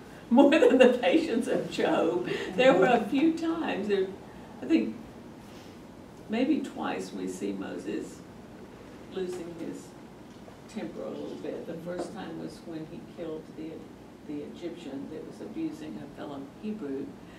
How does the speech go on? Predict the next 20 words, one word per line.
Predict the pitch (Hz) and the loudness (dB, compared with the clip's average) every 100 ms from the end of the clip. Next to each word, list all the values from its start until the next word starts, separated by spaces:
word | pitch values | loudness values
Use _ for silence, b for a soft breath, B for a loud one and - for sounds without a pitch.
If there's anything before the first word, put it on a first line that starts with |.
| B B B - | B B B -12
The | 170 | -10
second | 165 - 196 196 185 | -8 -6 -8 -6 -10
time | 185 - 156 147 151 - - - - - | -10 -10 -8 -8 -10 -12 -18 -18 -18 -8
when | 156 156 | -2 -2
he | 160 143 139 - | -2 -6 -6 -12
struck | - - 180 180 175 | -16 -14 -12 -10 -8
that | 139 131 - - - 156 | -8 -8 -16 -18 -12 -8
rock, | 170 226 - - - - B B B | -6 -6 -8 -10 -12 -14 B B B
again, | 190 170 185 208 190 151 156 - - - - | -4 -2 -4 -4 -4 -6 -8 -10 -14 -14 -6
you | 170 | -6
know, | - - - - - | -6 -10 -14 -16 -10
to | |
bring | - 160 156 156 | -8 -6 -6 -6
water, | 196 170 156 | -4 -4 -4
and | 156 160 | -6 -8
he | 165 | -8
was | 156 151 - - - - - - - - - - | -8 -8 -10 -20 -20 -20 -20 -20 -20 -20 -16 -6
angry | 226 208 139 - | -4 -2 -4 -8
about | - - - - | -10 -10 -10 -10
it. | - | -14